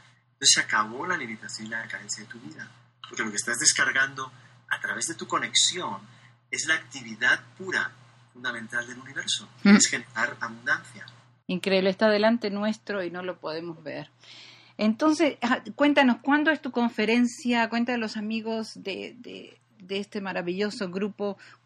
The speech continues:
Speaker 2: ¿Cuándo es tu conferencia? Eh, eh, nosotros estamos aquí en Los Ángeles, sé que vas, vas a estar en Los Ángeles, estoy, eh, súper ansiosa de asistir a tu
Speaker 1: <laughs>
Speaker 2: conferencia y, y a tus talleres.
Speaker 1: Sí, tenemos programado el doce, el viernes doce de agosto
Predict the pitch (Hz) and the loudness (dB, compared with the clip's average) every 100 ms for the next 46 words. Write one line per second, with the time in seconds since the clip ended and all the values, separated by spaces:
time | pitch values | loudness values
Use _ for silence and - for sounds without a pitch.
0 | _ 220 226 233 233 220 208 196 - 196 | _ 0 2 4 2 -2 -6 -6 -2 0
1 | 202 214 - 220 208 196 196 208 196 190 | 2 0 0 0 2 0 -2 -4 -4 -2
2 | 175 - _ 196 180 190 220 277 311 277 | -6 -10 _ -12 -10 -4 -2 0 -2 -2
3 | 247 240 226 214 220 202 175 - 233 233 | 0 2 4 0 0 -2 -2 2 2 2
4 | 254 240 240 226 208 - 208 185 180 - | 0 0 0 -2 -4 -4 -2 -2 -2 -8
5 | - 208 196 - 226 220 214 185 214 208 | -8 -6 -6 2 4 4 2 -2 -2 -2
6 | 202 233 214 220 220 180 - 208 202 185 | 0 -2 0 0 -2 -6 -8 -4 -4 -4
7 | - 185 - 277 247 196 185 - 214 208 | -8 -8 -4 -2 0 0 -2 -4 -2 -2
8 | 196 - - 165 190 - 220 - _ - | -2 -2 -2 -2 -8 -4 -4 -4 _ -20
9 | - - - 190 - 180 - 190 202 196 | -20 -8 -4 -4 -4 -8 -6 -4 -2 0
10 | 208 220 226 185 190 - 180 170 - 190 | 0 -2 0 2 2 -2 -6 -8 -10 -10
11 | 175 175 185 180 175 160 185 208 226 254 | -8 -8 -8 -10 -8 -6 -4 -2 -2 -4
12 | - - - - - _ _ _ _ _ | -8 -20 -20 -20 -20 _ _ _ _ _
13 | - 131 123 127 143 147 143 131 123 127 | -10 -8 -8 -8 -8 -6 -2 -2 0 0
14 | 131 139 151 151 123 107 101 - - 120 | 0 -2 -8 -10 -12 -12 -14 -18 -18 -16
15 | 113 - 135 117 113 117 - 117 113 - | -16 -12 -10 -8 -10 -10 -12 -12 -18 -14
16 | 113 98 101 - - 95 | -10 -10 -8 -10 -10 -14